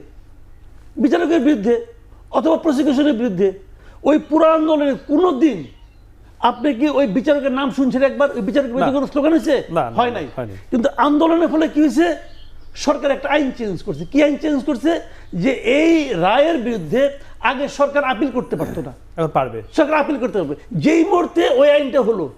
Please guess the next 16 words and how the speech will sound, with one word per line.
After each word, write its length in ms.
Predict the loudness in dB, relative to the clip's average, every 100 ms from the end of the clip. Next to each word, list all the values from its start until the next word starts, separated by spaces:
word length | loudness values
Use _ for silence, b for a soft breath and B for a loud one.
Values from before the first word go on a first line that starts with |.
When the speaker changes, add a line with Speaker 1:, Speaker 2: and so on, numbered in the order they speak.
| -10
Speaker 1:
যে 60 |
সরকার 280 | -2 0 0
আপিল 280 | -2 -2 -4
করতে 220 | -4 -2
পারবে, 260 | -2 -2 -6 B B
সেই 240 | 0 2 4
মুহূর্তে 360 | 2 0 -2
কাদের 340 | 0 0 0 0
মোল্লা 220 | 0 0
ফ্যামিলি 460 | -2 -2 2 2
সহ 260 | 2 0 -2 -6 B 0
পুরো 140 | 2
দেশের 340 | 2 -2 -2 0
লোক 140 | 0
জেনে 340 | 0 2 2 2
গেল 240 | 2